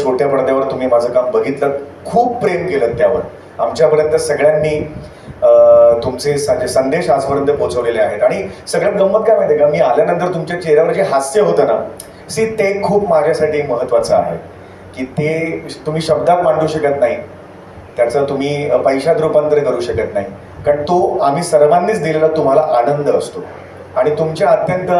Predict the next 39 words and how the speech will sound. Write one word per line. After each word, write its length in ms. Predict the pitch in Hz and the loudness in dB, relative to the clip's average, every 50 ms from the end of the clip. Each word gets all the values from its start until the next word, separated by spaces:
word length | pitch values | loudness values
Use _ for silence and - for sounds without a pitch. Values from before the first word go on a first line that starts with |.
| 170 175 - - - - - - - | 0 -2 -6 -10 -12 -16 -18 -8 -2
अ, 160 | - 139 139 135 | 0 2 2 2
कठीण 500 | 127 - - 160 160 - 214 220 214 - | 0 0 0 0 0 0 -2 -2 0 0
प्रसंगी 680 | 202 185 175 - 190 185 180 170 165 160 151 - - - - - - - | 0 0 0 -2 -2 -4 -2 -4 -4 -6 -6 -8 -12 -16 -18 -14 -6 -2
कळत 260 | 185 208 233 226 226 | 2 2 2 2 2
नकळतपणे 540 | 233 226 220 220 214 214 214 208 196 190 190 | 0 2 2 2 2 2 2 0 0 0 -2
आम्ही 340 | - 139 151 156 175 180 | 0 0 0 0 0 -2
तुम्हाला 260 | 180 175 170 - 160 147 | 0 0 0 0 0 -2
हसवलेलं 460 | 147 143 147 139 - - 113 107 101 | -2 0 0 0 0 0 2 2 2
आहे. 160 | - - - | 0 0 -2
हे 120 | - 131 | -6 -4
काय 120 | 135 170 - | -4 -4 0
ठरवून 320 | 147 151 160 175 214 220 | 0 2 2 2 4 4
हसवलेलं 400 | 208 196 - 180 180 170 156 143 | 2 2 2 0 0 0 2 0
नाही 180 | - - - - - - - - - - - | 0 -2 -2 -6 -8 -10 -12 -12 -12 -12 -6
की, 60 | 175 | 0
"बाबा 240 | 175 170 147 - - | 0 2 2 2 2
चला 160 | - 160 - | 4 4 2
आता 160 | 160 156 147 | 4 2 2
करोना 300 | - - 147 151 156 160 | 2 2 2 4 6 4
येणार 200 | 160 160 165 - | 4 4 4 2
आहे, 80 | - - | 2 2
आपण 180 | 135 - - 131 | 2 2 0 -2
हसूया," 440 | - 127 - - - - 147 151 | -2 -2 -6 -6 -4 0 2 2
असं 180 | - - - - | 2 2 2 0
नाही 160 | - - - | 0 0 0
झालं. 200 | - - - - - - - - - - - - - - - - | -2 -4 -6 -8 -8 -10 -14 -16 -12 -10 -8 -8 -6 -8 -6 -4
आम्ही 220 | - - 190 202 | -4 -2 -2 -2
प्रयत्न 280 | 190 - 190 196 202 202 | -2 0 0 0 0 0
करत 280 | 196 - 190 190 185 | 0 0 0 0 0
गेलो, 280 | 151 151 147 139 139 - - - - - - | 0 0 2 2 2 0 0 -8 -14 -4 -2
पण 160 | 151 156 - | -2 0 2
त्यातून 320 | 151 - 160 175 185 190 | 2 0 2 0 -2 -4
तुम्हाला 340 | 180 170 160 156 165 180 180 - | -4 -4 0 0 0 0 0 0
खूप 140 | 208 208 | 2 2
आनंद 300 | - - - 147 151 160 | 2 4 2 0 2 2
मिळत 240 | 156 151 135 123 117 | 0 2 2 0 -2
गेला 280 | - - 98 87 - - - - - - - - - | 0 -2 -2 -2 -2 -4 -4 -12 -20 -20 -18 -8 -6
आणि 120 | - - | -6 -4
हास्यजत्रेवर, 720 | - - - - - 165 147 143 139 143 131 120 117 113 | -2 -2 -2 0 0 -2 0 0 0 0 0 0 0 -2